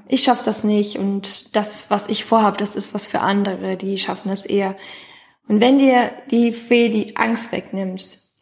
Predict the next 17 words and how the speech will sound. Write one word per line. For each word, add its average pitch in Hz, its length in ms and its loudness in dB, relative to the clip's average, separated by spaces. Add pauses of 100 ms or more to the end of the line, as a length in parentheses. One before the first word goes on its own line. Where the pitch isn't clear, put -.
(220)
was 247 260 0
würdest 226 340 0
du 214 60 -2
dann 208 260 2
als 202 180 -4
erstes - 380 -8
tun? 196 460 -6 (680)
Und 202 120 -2
wenn 214 140 2
du 202 140 0
wirklich 277 580 0 (680)
die - 80 -6
Angst - 220 0
nicht 277 160 2
mehr 190 160 -4
hast, 180 240 -8
dann 208 440 0